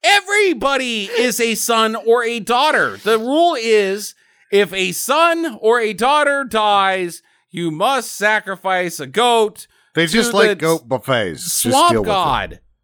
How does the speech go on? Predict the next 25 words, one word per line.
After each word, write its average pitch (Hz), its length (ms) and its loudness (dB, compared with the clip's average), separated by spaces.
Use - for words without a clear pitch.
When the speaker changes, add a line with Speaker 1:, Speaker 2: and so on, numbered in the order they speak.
Speaker 1:
The, 262 400 -6
oh, 247 180 0
god 277 340 0
of 349 60 -6
the 285 140 -6
ocean. 254 600 0
And 156 220 -6
Poseidon's 285 480 -2
Speaker 2:
Oh, 226 40 2
Speaker 1:
like, 214 100 4
Speaker 2:
Swamp 175 420 2
Speaker 1:
"God." - 80 -20
Speaker 2:
Thing 147 240 0
would 110 200 -4
kick - 360 -4
that 127 240 0
guy's 101 320 -2
ass. 90 560 -4
Speaker 1:
Look, 262 200 0
we 302 160 -4
got 294 240 -4
malaria 262 560 -4
to 277 80 -10
deal 277 280 -2
with. 285 340 -2